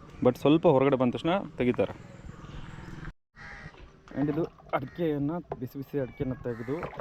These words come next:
ಹಾಕುವಂಥ ಹುಟ್ಟು ಇದು. And ತೋರಿಸ್ತೀವಿ ನೋಡಿ, ಇದೆಲ್ಲ ಹಸಿ ಅಡಿಕೆ ಇದು. And, ಆ, ನೋಡಿ, ಈಗ ಕಣ್ಣು ಹೊರಗಡೆ ಬಂದಿದೆಯೋ ಇಲ್ಲ ಅಂತ ನೋಡ್ಲಿಕ್ಕೆ ಇದನ್ನ ಹಿಂಗೆ ಹಾಕ್ಬಿಟ್ಟು, ಹಿಂಗೆ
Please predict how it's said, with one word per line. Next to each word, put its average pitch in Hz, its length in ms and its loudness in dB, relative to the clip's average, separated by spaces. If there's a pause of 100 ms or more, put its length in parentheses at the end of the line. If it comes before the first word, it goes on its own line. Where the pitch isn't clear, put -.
(1200)
ಹಾಕುವಂಥ 117 440 0 (140)
ಹುಟ್ಟು 123 340 0
ಇದು. 113 140 4 (1500)
And 123 220 4
ತೋರಿಸ್ತೀವಿ 117 440 2
ನೋಡಿ, 110 120 -2 (560)
ಇದೆಲ್ಲ 131 280 6
ಹಸಿ 151 240 0
ಅಡಿಕೆ 113 280 -2
ಇದು. 117 140 4 (1200)
And, 110 320 -4
ಆ, - 20 0 (420)
ನೋಡಿ, 104 160 -2 (340)
ಈಗ 110 100 0 (340)
ಕಣ್ಣು 127 300 8
ಹೊರಗಡೆ 120 300 4
ಬಂದಿದೆಯೋ 117 340 4
ಇಲ್ಲ 113 140 4
ಅಂತ 104 180 0
ನೋಡ್ಲಿಕ್ಕೆ 113 360 2 (220)
ಇದನ್ನ 107 260 2
ಹಿಂಗೆ 107 200 4
ಹಾಕ್ಬಿಟ್ಟು, 123 420 0 (1200)
ಹಿಂಗೆ 110 240 0